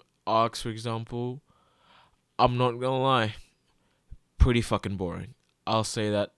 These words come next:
Shinobu Time, I love you, Shinobu. Uh, but Shinobu Time, I reckon, was pretty boring. Apart from the final episode, I would say is, apart from the f-, like, apart from few episodes, uh, like, what, half of it?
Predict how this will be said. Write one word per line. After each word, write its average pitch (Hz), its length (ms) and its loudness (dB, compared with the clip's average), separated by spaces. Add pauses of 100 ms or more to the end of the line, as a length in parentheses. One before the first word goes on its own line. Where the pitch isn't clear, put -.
(1000)
Shinobu 139 600 2
Time, 147 640 2
I 107 80 -4
love 117 380 0
you, 120 180 0
Shinobu. 131 580 -2 (720)
Uh, 101 220 -4
but 107 140 -4
Shinobu 127 420 -2
Time, 117 400 0 (100)
I 104 160 4
reckon, 104 480 0
was 95 140 -6
pretty 101 280 -6
boring. 87 340 -12 (160)
Apart 208 300 2
from 208 120 -4
the 190 80 0
final 185 320 2
episode, 101 600 -2 (880)
I 120 100 6
would 120 220 4
say 110 340 2 (100)
is, 107 280 -6
apart 160 320 -2
from 135 140 -6
the 107 60 -6
f-, - 160 -16 (240)
like, 101 220 -6
apart 180 220 -2
from 139 160 -2
few 143 400 2
episodes, 110 360 -2
uh, 110 140 0
like, 107 220 -2
what, 95 220 -8
half 101 260 -4
of 127 120 -6
it? 151 120 -6